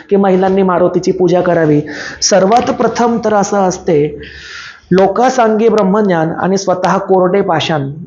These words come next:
या वृत्तीचा मी नाहीये. स्वतः माझ्यापासून सुरुवात करतो. ही माझ्या घरामध्ये असणारी वीर हनुमानाची मूर्ती आहे. ही मूर्ती पाषाणी आहे,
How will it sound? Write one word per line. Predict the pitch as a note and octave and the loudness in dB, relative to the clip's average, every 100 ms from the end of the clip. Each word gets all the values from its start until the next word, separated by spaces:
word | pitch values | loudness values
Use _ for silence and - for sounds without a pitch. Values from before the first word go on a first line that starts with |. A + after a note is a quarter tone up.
| - | -2
या | G3 G#3+ | 2 2
वृत्तीचा | A3+ G#3+ G#3 G#3 G#3+ | 2 0 -4 -2 0
मी | F3 | 0
नाहीये. | E3 C#3 C3+ F#2 - - _ - | -2 -2 -4 -6 -8 -20 _ -10
स्वतः | - G3+ G3+ G#3 | -2 0 0 0
माझ्यापासून | F3+ F#3 F#3+ F#3+ | 0 0 0 -2
सुरुवात | G3 E3+ E3 - | 0 0 0 -2
करतो. | E3 E3 E3+ - - - - | -4 -2 -2 -4 -8 -20 -20
ही | - A#3 B3+ | -4 0 2
माझ्या | A#3 G#3 A3 | 2 2 2
घरामध्ये | F3+ G3 G3 G3 F#3+ - | 2 0 0 2 0 0
असणारी | F3+ - F#3+ F3+ D#3 D#3+ - - | -2 -2 -2 0 0 -2 -4 -4
वीर | E3 A3+ | 0 2
हनुमानाची | A#3 G3+ G3+ F#3+ F#3 F3+ G#3 | 2 2 2 2 0 0 0
मूर्ती | F3 E3 E3 | 0 0 0
आहे. | D#3+ D3 F3+ - - | 2 2 -2 -6 -2
ही | G#3+ | 2
मूर्ती | G#3+ G3 G3+ | 4 2 2
पाषाणी | G#3+ G3 E3+ G3 F#3+ F3+ | 0 0 0 2 2 2
आहे, | E3+ E3+ | 2 0